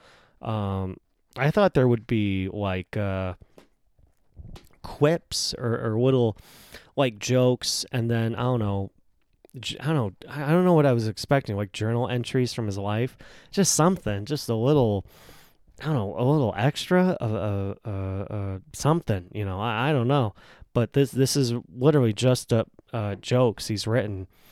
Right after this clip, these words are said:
Uh, some of them classic, other of them's, uh, not so much. Uh, you definitely sort of see how his life changes throughout the jokes he's writing, you know.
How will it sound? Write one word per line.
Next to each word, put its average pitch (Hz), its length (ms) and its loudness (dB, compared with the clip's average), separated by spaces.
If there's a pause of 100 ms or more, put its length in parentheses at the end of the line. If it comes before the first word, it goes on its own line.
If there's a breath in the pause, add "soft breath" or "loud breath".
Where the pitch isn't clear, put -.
(540 soft breath)
Uh, 117 160 -2
some 165 240 2
of 175 80 6
them 175 240 4
classic, 151 720 0 (100)
other 139 320 4
of 147 100 4
them's, 147 460 4
uh, 123 480 2
not 151 240 0
so 123 180 2
much. 117 460 -4 (540 soft breath)
Uh, 107 540 0 (280)
you 147 160 6
definitely 165 360 4
sort 147 200 2
of 117 60 4
see 127 440 -2
how 123 200 0
his 107 160 -2
life 113 400 -2
changes 120 720 -2
throughout 110 220 0
the 113 100 0
jokes 113 420 -4
he's 107 180 -4
writing, 113 440 -2
you 123 100 -2
know. 120 320 -2